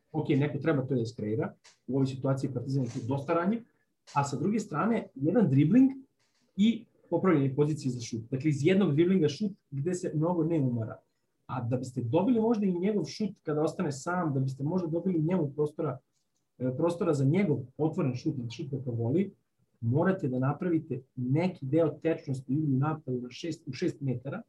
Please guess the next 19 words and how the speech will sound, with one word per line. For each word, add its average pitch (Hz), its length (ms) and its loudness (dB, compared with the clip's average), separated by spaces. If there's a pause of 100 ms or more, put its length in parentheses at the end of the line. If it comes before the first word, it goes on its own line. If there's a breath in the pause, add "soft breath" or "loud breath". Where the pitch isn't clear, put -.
(880)
gde 139 240 4
će 147 180 0
taj 151 140 4
Zagorac 185 440 2
ostati 165 340 -6
sam. 233 360 2 (720)
Kada 131 160 0
je 123 60 2
Dangubić 175 460 4
u - 60 -8
petorci, 160 400 2
Dangubić 147 440 -2 (280)
i 131 200 -6
Zagorac 156 400 4
su - 60 -10
stvarno 156 240 2
energetski 151 400 0
i 127 40 2
defanzivno 131 560 0